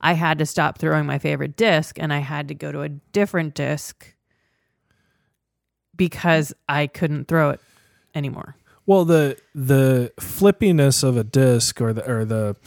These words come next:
Speaker 2: the, what is it? The turn of a disc and the glide has a lot to do with the amount of rotations that are on your disc. And it also has to do with how hard you throw your disc. And it's a combination of those two things. So as you're throwing with more rotations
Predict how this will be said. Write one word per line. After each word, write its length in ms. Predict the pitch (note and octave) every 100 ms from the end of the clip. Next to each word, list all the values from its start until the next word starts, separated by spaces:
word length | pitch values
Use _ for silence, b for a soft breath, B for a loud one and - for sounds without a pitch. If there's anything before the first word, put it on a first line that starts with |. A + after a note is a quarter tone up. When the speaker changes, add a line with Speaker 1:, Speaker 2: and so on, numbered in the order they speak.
| b b b
Speaker 2:
the, 440 | - A2+ G#2+ G#2 F#2+ _ _ _
what 160 | C3+ A#2
is 100 | G2+
it? 100 | F2+
The 100 | A2
turn 520 | - C3 C3 E3+ F3+ - _
of 160 | C3+ B2
a 60 |
disc 400 | A#2+ C3+ D#3 - -
and 220 | C3+ C3+
the 60 | A#2+
glide 500 | B2+ C3+ B2+ A2 A2
has 380 | - - C#3+ C#3
a 60 |
lot 380 | G#2 A#2+ E3+ G3
to 100 | -
do 320 | D3 C#3 C#3
with 380 | B2 A#2 A2+ -
the 100 | A#2
amount 320 | A2+ A#2 B2+
of 120 | A#2+ A2
rotations 640 | G#2+ - A#2 - D3+ D3
that 120 | D#3
are 80 | D#3
on 120 | D#3 F3
your 100 | E3+
disc. 420 | F3+ G3+ - - b b b b
And 140 | B2+ A#2+
it 40 |
also 280 | G#2+ C3 B2+
has 240 | B2 A#2+ -
to 60 |
do 240 | A2 A2+ A2
with 280 | A2 G#2+
how 220 | - A#2 G#2
hard 340 | - D3 B2
you 80 | G#2+
throw 260 | - G#2+ F#2+
your 120 | F2+
disc. 380 | C#2+ B1 - -
And 120 | G#2
it's 140 | G#2
a 40 | -
combination 580 | D3+ D3 C#3 C3+ -
of 100 | A#2
those 240 | A2 A2 -
two 140 | G#2
things. 360 | - A#2 F#2+ -
So 160 | A#2+ -
as 380 | C3+ E3 E3 D3
you're 160 | C#3
throwing 580 | C3+ - D3 C3+ C3 B2
with 240 | A#2+ A2+
more 240 | B2+ A#2+ A2+
rotations 800 | A2+ A2 - C#3 C3 A2+ A2+